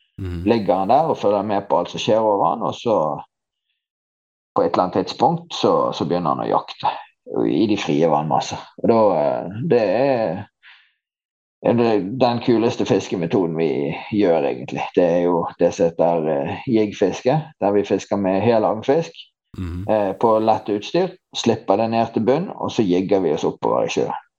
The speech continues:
Speaker 2: Da er ikke det
Speaker 1: Ja.
Speaker 2: uvanlig at fisken følger etter fra dypet, og, eller fra bunnen,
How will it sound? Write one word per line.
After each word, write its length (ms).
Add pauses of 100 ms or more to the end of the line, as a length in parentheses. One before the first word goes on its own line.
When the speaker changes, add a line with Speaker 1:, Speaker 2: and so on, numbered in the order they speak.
(280)
Speaker 2:
Da 60
er 120
ikke 120
det 20
Speaker 1:
Ja. 120
Speaker 2:
uvanlig 280
at 100
fisken 380
følger 400
etter 460
fra 300
dypet, 520
og, 440
eller 120
fra 180
bunnen, 380